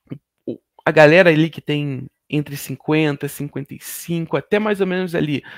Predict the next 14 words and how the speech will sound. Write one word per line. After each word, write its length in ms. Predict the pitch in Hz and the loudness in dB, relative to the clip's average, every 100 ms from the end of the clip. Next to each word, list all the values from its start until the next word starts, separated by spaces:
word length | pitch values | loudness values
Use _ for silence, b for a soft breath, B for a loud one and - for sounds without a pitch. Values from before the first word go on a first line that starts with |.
| B B - | B B -10
os 220 | 147 143 | -8 -6
cinquenta 560 | - 143 - 147 147 160 | -8 -10 -4 -4 -2 -4
e 100 | 135 | -6
seis, 300 | - 170 165 | 0 2 2
cinquenta 400 | 160 156 147 131 | -2 -4 -4 -6
e 60 | |
sete, 500 | 131 185 175 151 - - | 0 2 2 0 -10 -2
ainda 320 | 175 214 226 | 0 2 2
tem 400 | - _ 254 277 | 0 _ 2 2
um 100 | 277 | 0
pe-, 200 | 269 254 - - | 0 -4 -4 -4
pelo 160 | 175 165 | -2 0
menos 340 | 220 208 143 | -2 -2 -2
hoje, 400 | 147 143 160 | -2 -2 -2